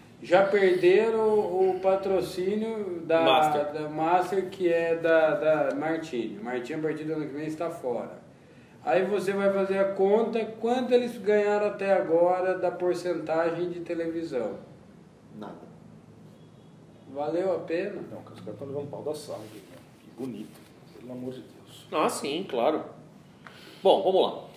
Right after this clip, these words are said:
Speaker 2: Vettel é o líder do campeonato com cento e setenta e um pontos, Hamilton o segundo com cento e sessenta e três,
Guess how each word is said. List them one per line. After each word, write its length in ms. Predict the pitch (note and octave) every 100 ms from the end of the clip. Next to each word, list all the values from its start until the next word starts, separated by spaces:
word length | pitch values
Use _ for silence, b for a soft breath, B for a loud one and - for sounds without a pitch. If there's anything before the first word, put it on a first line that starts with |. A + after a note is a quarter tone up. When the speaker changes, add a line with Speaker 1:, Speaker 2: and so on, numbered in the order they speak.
| B -
Speaker 2:
Vettel 360 | C#4+ A#3 A3+
é 40 | G#3
o 20 |
líder 220 | G3+ G3+
do 80 | G3
campeonato 480 | G3 F#3+ E3 D#3+ -
com 180 | F3
cento 340 | - F3 F3 D#3+
e 40 |
setenta 300 | E3 D#3 D3+
e 40 | G3+
um 80 |
pontos, 480 | A3+ G3+ A3 A3 G#3+
Hamilton 480 | - G3+ G3 F#3+ F#3
o 60 | E3+
segundo 400 | E3 E3 E3 D#3
com 160 | D#3+
cento 360 | D#3+ G3+ A#3+ A#3
e 40 |
sessenta 360 | G3 - G3 G3
e 60 |
três, 400 | - E3 E3+ -